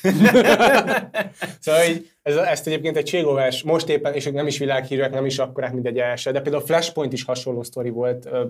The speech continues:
fél évvel ezelőtt. Ugye a Flashpoint az egy hatalmas Cségó verseny gyakorlatilag,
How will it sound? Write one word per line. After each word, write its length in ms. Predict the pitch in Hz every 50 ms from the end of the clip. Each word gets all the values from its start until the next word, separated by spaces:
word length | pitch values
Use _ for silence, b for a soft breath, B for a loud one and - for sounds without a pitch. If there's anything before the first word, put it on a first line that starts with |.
| - 135 139 - _ _ _ -
fél 220 | - 143 131 127
évvel 220 | 123 113 113 113 117
ezelőtt. 360 | 117 127 143 156 156 156 B B B B B B
Ugye 100 | 135 135
a 40 | 131
Flashpoint 400 | 135 147 139 139 139 147 143 135
az 100 | 127 135
egy 100 | 135 135
hatalmas 380 | 139 135 135 127 123 123 123
Cségó 340 | 123 - 131 127 127 123 120
verseny 360 | 120 120 120 117 - 127 123
gyakorlatilag, 720 | 123 127 123 123 135 131 131 131 131 147 143 143 143 147